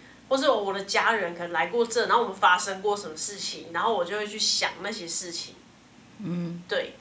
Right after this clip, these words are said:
Speaker 1: 然后这种事情就是很像连环炮，你知道吗？你想要一个头，你就想要那时候的时候，那时候我又遇到什么事情，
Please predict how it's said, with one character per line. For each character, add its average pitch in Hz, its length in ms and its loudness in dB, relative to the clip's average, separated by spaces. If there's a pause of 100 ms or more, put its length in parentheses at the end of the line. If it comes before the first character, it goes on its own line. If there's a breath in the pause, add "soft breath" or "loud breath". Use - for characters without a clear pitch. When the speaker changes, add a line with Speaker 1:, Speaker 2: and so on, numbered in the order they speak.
(160)
Speaker 1:
然 240 120 10
后 330 80 8
这 370 60 2
种 269 100 6
事 285 180 0
情 202 140 -2
就 208 80 -8
是 262 100 -6
很 240 180 -2
像 233 180 0
连 170 200 -6
环 170 220 -8
炮， 185 260 6
你 156 60 -12
知 160 60 -8
道 185 160 -2
吗？ 156 200 -4 (280 loud breath)
你 254 100 0
想 247 180 8
要 269 100 10
一 254 40 6
个 214 100 2
头， 175 460 -4 (300)
你 196 60 -12
就 294 120 2
想 214 160 2
要 240 80 4
那 285 80 4
时 285 160 -2
候 247 160 6
的 - 60 0
时 190 80 -4
候， 226 340 0 (140)
那 330 160 4
时 - 240 0
候 254 180 8
我 185 160 -2
又 226 140 4
遇 269 160 -2
到 247 160 6
什 - 140 -4
么 151 80 -14
事 226 220 -6
情， - 260 -6